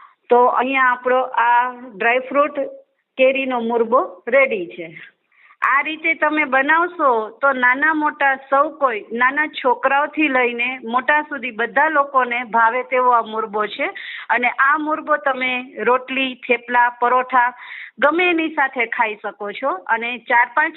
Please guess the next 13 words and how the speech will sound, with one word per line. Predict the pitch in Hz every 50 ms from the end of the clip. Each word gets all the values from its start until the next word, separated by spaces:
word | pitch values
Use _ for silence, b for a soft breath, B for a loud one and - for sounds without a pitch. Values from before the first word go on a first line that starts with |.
| - -
કલાક | 302 302 294 294 285 294 -
ઠરી | - 254 262 311 330 311
જાય | 247 262 277 233 196 180 B B B B B B B
પછી | 254 262 254 - 311
તમે | 311 311 277 269 269 262 240
કાચની | 240 247 233 240 247 - 277 269 269 254
જારમાં | 214 190 240 247 247 247 254 247 233 214
એટલે | 202 196 226 226
કે | 226 233 247 226
કાચની | 233 233 226 226 226 - 262 269 269
બરણીમાં | 240 220 233 240 240 254 262 254 247 240
ભરી | 233 196 247 254 285 339 330 247 196
અને | - - 185 208 202 220 240 233